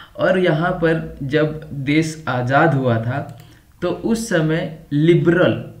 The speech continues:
ठीक है ना, liberal government का, अ, liberal government थी, ठीक है ना। जिसके कारण क्या हुआ कि बहुत सारे चीज़ों को ना खोल दिया गया, वैश्वीकरण कर दिया गया,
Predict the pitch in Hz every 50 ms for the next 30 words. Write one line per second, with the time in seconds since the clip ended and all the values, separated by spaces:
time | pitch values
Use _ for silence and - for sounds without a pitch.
0 | - - 165 160 170 160 139 123 113 110 - - - - - 135 139 151 160 165
1 | 147 143 165 180 196 208 208 - - - - - - - - _ _ _ _ _
2 | - 135 131 135 131 127 131 131 127 139 139 143 143 - - - - 165 175 -
3 | - - - - - - - - - - - - - - _ _ - 131 127 123
4 | 123 120 117 107 120 - - - 139 139 143 156 165 160 180 180 170 147 139 139
5 | 131 120 113 117 113 110 113 - 113 117 117 - 160 160 143 131 107 95 - -
6 | - - - - - - - - _ - - 165 170 170 - 240 220 214 - 196
7 | 190 185 190 190 185 160 - 156 131 123 120 117 123 135 151 - - - - -
8 | - - 160 147 127 151 156 156 202 196 196 - 202 190 185 196 170 - - -
9 | 165 160 156 175 190 180 - 175 165 156 170 185 180 - - - - 165 180 196
10 | 202 170 147 156 147 139 127 120 117 131 135 147 170 208 233 - - - - _
11 | - 127 123 135 135 135 135 - - 156 175 170 - - 139 139 139 131 120 123
12 | 120 113 110 113 107 98 85 - - - - -